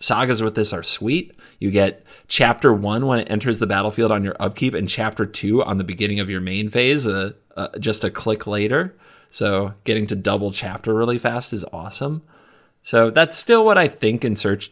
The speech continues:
Search of Greatness is for, and I haven't had time to play with it myself. But the people that have played it against me in various creature builds have been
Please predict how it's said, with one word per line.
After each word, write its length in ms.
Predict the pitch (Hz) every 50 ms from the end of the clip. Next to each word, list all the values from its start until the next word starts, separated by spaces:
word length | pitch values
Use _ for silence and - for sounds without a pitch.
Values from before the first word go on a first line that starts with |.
| _ _
Search 300 | - - - 113 104 -
of 100 | 120 101
Greatness 420 | 95 107 101 101 - 107 104 - -
is 120 | 92 -
for, 420 | - - - 95 95 101 107 117 117
and 120 | 107 101
I 60 | 95
haven't 340 | 101 101 104 104 101 95 -
had 240 | 101 101 101 98 95
time 260 | - - 98 98 101
to 60 | 98 95
play 220 | - 107 98 98
with 120 | 101 101
it 140 | 104 - -
myself. 560 | 87 95 90 - - 101 101 104 110 - - _ _ - - _ _ -
But 300 | - 107 101 104 92 - -
the 160 | - - 113 107
people 380 | - - 151 151 147 - 151
that 80 | 143 135
have 140 | 123 - -
played 200 | 113 110 107 107
it 60 | 107
against 400 | 101 87 98 101 101 101 - -
me 180 | 107 107 107
in 160 | 104 95 95 90
various 340 | 92 92 95 95 90 -
creature 360 | - - - 95 85 - 95 90
builds 420 | 85 90 92 92 90 95 95 -
have 220 | - 92 87 87
been 340 | - 92 90 90 87 90 92